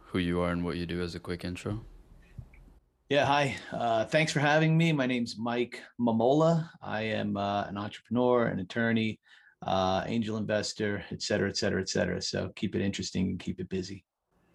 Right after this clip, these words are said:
Speaker 1: Beautiful. Um, I wanna talk about the sort of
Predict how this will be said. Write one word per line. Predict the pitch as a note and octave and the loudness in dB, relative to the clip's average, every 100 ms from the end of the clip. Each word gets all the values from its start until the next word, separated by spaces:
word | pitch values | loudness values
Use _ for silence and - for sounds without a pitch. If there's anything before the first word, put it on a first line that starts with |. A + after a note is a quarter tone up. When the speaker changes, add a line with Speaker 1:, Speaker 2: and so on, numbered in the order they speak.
| _ _ _ _ _ _ - | _ _ _ _ _ _ -4
Speaker 1:
Beautiful. | F#2 F#2+ F#2+ E2+ - - | -2 0 0 -2 -4 0
Um, | F2+ F2+ E2+ | 2 2 0
I | E2+ | 0
wanna | G#2+ C3+ | 2 2
talk | - C3 B2+ | 2 0 0
about | G2+ F#2 F2+ D2+ _ _ _ _ _ - F#2 - _ - - | 0 2 0 -2 _ _ _ _ _ -20 -20 -20 _ -20 -12
the | - F2+ F2 F2 F2 | -4 -2 -2 -2 -4
sort | D#2+ - G2+ F2+ | -6 -6 -2 0
of | F2 E2+ | 0 -2